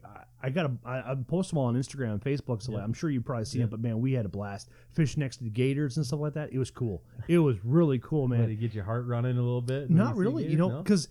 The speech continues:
Speaker 1: he was telling me, it's like, when you're down there fishing next to the gators, they're not really gonna antagonize you unless you deliberately do it.
Speaker 2: Yeah.
Speaker 1: And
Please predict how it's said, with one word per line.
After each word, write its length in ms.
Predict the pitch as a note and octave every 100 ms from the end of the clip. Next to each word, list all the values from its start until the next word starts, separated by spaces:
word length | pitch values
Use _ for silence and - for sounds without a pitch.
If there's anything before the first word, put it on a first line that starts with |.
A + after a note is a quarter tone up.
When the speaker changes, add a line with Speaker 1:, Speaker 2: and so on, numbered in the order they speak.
| - -
Speaker 1:
he 80 | D4
was 80 |
telling 240 | - G#3+ A#3+
me, 80 | E3
it's 100 | C3+
like, 100 | B2
when 120 | D3
you're 80 | D3+
down 180 | G#3 B3+
there 80 | G3
fishing 280 | G3 -
next 180 | E3 -
to 60 | C3
the 60 |
gators, 320 | A2+ B2 A2+ G#2
they're 80 |
not 180 | D#3 F#3+
really 300 | G3 F3 D#3+
gonna 380 | C#3 C#3+ A#2 G#2
antagonize 680 | A#2 C#3 C3 D#3 E3+ F3+ D#3+
you 140 | G3+ B2
unless 640 | A#2+ A#2 B2+ D3 D3 -
you 60 | C3+
deliberately 640 | A#2 A2 A#2+ A#2+ A2+ A2+
do 280 | G2+ B2+ A2
it. 100 | - _ -
Speaker 2:
Yeah. 240 | F#2+ F2+ F#2 - -
Speaker 1:
And 440 | C#3+ C#3+ C3+ C3